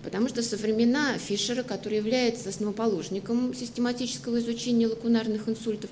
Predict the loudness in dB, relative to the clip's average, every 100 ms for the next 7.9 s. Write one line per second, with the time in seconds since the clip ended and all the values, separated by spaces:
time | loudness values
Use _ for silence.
0 | -12 -14 -14 -12 -8 -2 2 2 4 2
1 | 0 -4 -4 -2 0 0 0 -4 -2 -2
2 | -2 -6 0 0 2 4 4 4 2 -4
3 | -4 -4 -2 0 0 0 -4 -12 -14 -8
4 | -4 -2 0 2 2 2 2 0 2 2
5 | 0 -2 -2 0 2 2 2 2 2 2
6 | 2 0 2 4 2 2 2 4 4 2
7 | -4 -2 0 2 2 4 4 0 -6